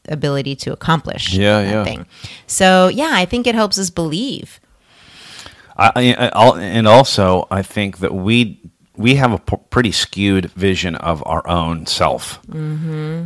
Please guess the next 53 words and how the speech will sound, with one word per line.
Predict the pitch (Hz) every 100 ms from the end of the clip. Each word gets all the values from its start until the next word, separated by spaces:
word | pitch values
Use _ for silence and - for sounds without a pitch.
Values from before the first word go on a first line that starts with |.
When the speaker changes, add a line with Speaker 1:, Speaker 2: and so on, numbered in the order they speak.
| 175
Speaker 2:
And | 190 87 85
I'll | 95 117
never | 117 95
forget, | 90 90 82 85
I | 80 80
was, | 76 71
uh, | 65
teaching | - 87 - 78
high | 80
school | 92 78 73
at | 57
the | 69
time, | - 78 78 71
and |
I | 71
had | 71 71
a, | - -
I, | 80 76 82
I, | - 90
I |
was | 87 -
overhearing | 98 73 73 90 82
two | 82 85
girls | 78 82 78 76
talk, | - 80 156 - _ - - -
and | 80
one | 90 90
of |
them | 85 78
said | 82 78
to |
the | 65 -
other | 85 85
one, | 62 55 _ _ _ - _
"You | - 143
have | 170 117
the | 92
greatest | 92 104 107 104 90 -
laugh. | 78 80 -
I | 78
love | 80 95 87
your | 73
laugh." | 73 69 64 -
And | -
Speaker 1:
Mm. | 160 147 143
Speaker 2:
after, | - 117 - 117
I | 95
could | 101 90
hear | 113 117
the, | 101 76
the | 92
other | 98 120
girl | 95 87 87